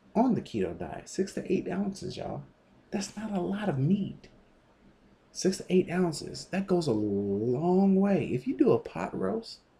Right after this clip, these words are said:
with some cut up onions, some cabbage, you know, bone broth, seasoned it up very well, the broth itself is gonna be good for you, keeping your body cleaned out. The cabbage is your ve-, is your source of vegetables.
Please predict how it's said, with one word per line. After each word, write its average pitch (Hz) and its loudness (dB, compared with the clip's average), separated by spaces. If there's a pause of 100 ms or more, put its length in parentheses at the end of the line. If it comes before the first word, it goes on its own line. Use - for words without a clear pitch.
(1300)
with 143 0
some - -2
cut 185 6
up - 0
onions, 156 0
some 110 -4
cabbage, 160 -2 (800)
you 139 4
know, 98 4
bone 143 2
broth, 156 0
seasoned 160 -2
it 156 0
up 170 0
very 175 4
well, 175 2
the 139 -4
broth 143 2
itself 147 -2
is 107 -4
gonna 110 0
be 95 -2
good 98 -2
for 95 -2
you, 98 -2 (300)
keeping 120 0
your 98 -2
body 98 0
cleaned 92 -2
out. 95 -2 (260)
The 98 -6
cabbage 131 0
is 98 -2
your 87 -6
ve-, 92 -2
is 107 -2
your 90 -10
source 113 0
of 131 -4
vegetables. - -8